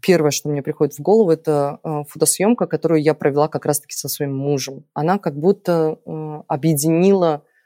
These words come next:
два направления, которые я очень люблю в фотографии, да, то есть я очень люблю снимать природу, и я действительно люблю людей и люблю снимать людей. И тут получилось, э, что,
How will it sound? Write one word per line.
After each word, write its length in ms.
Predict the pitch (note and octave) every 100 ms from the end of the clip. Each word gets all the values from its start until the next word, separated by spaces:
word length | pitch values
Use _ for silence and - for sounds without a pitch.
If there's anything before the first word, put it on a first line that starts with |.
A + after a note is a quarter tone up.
| _ _ D#3
два 260 | C#3+ F3
направления, 760 | E3 - D3+ D3+ A3 D4 A3+ D#3+ _ _
которые 360 | - D3+ F#3 E3
я 120 | D#3
очень 280 | D#3 - D3+
люблю 200 | C#3+ D3
в 60 | C#3+
фотографии, 540 | - C#3+ C3+ C3+ C3 C3+
да, 180 | C#3+ E3
то 100 | D#3
есть 160 | - D#3
я 120 | D3 -
очень 360 | F3+ - D#3+
люблю 260 | D3 C#3+ D3
снимать 420 | - C#3+ C3+ C3
природу, 680 | - C#3 D3 F#3+ G3+ D#3 - _
и 420 | D#3+ D#3 D3+ C3 _
я 200 | C3+ D3+
действительно 880 | C#3+ C#3 - D#3 G3 - D#3+ C#3+ C#3 -
люблю 360 | C3+ C#3+ D#3 E3+
людей 560 | C#3+ B2+ - C#3+ G3
и 180 | F3+ -
люблю 340 | C#3+ C3 D3 D#3+
снимать 500 | - C#3 C#3+ C#3 -
людей. 440 | C#3 C3 B2+ B2 _ _ _ _ _ -
И 80 | D3
тут 200 | F#3+ -
получилось, 720 | D3+ D3+ - G3 A3+ F3 - E3+
э, 300 | D#3 D3 D3
что, 680 | - - D#3+ D3+ D3 D3